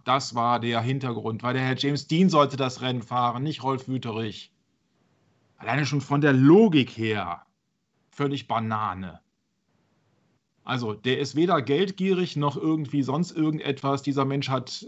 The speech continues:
äh, seinen Job bei Porsche gekündigt bekommen und so weiter und so fort. Also, der Mensch hatte eine ganze Menge private Probleme. Der hat sogar in der Psychiatrie beigebracht und so weiter. Und dann jetzt, das ist eine Schmutzkampagne ohne Ende gegen ihn.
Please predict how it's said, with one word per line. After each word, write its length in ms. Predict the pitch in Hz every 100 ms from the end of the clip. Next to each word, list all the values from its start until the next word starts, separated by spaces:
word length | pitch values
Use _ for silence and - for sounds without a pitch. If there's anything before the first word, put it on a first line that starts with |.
| 135
äh, 540 | 131 131 104 110 120 -
seinen 680 | 175 - - 151 139 131 131
Job 180 | 143
bei 140 | 135 117
Porsche 360 | 147 156 156
gekündigt 460 | 147 135 160 156 143
bekommen 440 | 139 147 143 143
und 140 | 135 135
so 120 | 127
weiter 340 | 127 127 127
und 100 | 127
so 60 | 120
fort. 320 | - 131 131
Also, 280 | 120 113 120 - - - - _
der 240 | 135 135
Mensch 260 | 135 147 143
hatte 360 | 139 151 139 139
eine 120 | 135
ganze 340 | 143 151 - 147
Menge 240 | 139 139
private 480 | - 123 123 123 127
Probleme. 580 | - 113 127 143 110 98
Der 140 | 107
hat 120 | 123
sogar 260 | 131 120 120
in 60 |
der 80 | 127
Psychiatrie 580 | - 131 123 113 139 143
beigebracht 600 | 123 127 123 110 123 120
und 80 | 117
so 80 | 113
weiter. 320 | 117 120 113
Und 200 | 120 135
dann 200 | 147 139
jetzt, 340 | 135 - -
das 160 | 131 131
ist 160 | 147
eine 260 | 151 135 135
Schmutzkampagne 1120 | - 147 175 202 - 156 156 165 170 170 151
ohne 320 | 143 151 143
Ende 260 | 127 160 131
gegen 260 | 107 104 98
ihn. 300 | 95 90